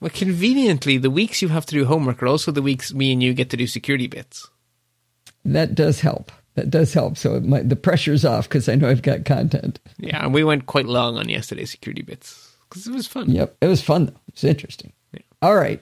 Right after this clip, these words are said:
Speaker 2: but that, people are taking this class. They don't know. This could be in, in twenty thirty-two, somebody's listening to this. So.
Speaker 1: Yeah, in which case, don't go listen to security bits because it's so not relevant anymore.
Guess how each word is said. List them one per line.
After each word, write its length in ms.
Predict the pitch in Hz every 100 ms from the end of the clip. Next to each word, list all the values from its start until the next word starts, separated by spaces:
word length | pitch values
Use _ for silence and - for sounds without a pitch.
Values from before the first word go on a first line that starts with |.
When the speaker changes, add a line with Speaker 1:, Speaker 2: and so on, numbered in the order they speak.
| -
Speaker 2:
but 140 | 135
that, 340 | 180 190 185 -
people 320 | - 233 220
are 60 | 165
taking 240 | 208 190
this 140 | 165 160
class. 320 | 180 175 170
They 140 | -
don't 120 | 180 170
know. 120 | 151
This 200 | 175 160
could 200 | 214 165
be 180 | 165 156
in, 240 | 139 135
in 240 | - 135
twenty 300 | 123 147 175 175
thirty-two, 540 | 175 170 156 175 147
somebody's 460 | - 123 123 123 117
listening 360 | 123 - 113 117
to 60 |
this. 220 | 107 123
So. 120 | - -
Speaker 1:
Yeah, 100 | 139
in 160 | 143
which 180 | 139 160
case, 180 | - 135
don't 220 | - 151
go 140 | 151 143
listen 280 | 131 131 131
to 120 | 123
security 360 | 120 113 120
bits 260 | 120 - -
because 320 | - 117 110
it's 160 | 117 -
so 200 | 127 113
not 180 | 117 -
relevant 380 | 110 117 117 113
anymore. 340 | 107 113 113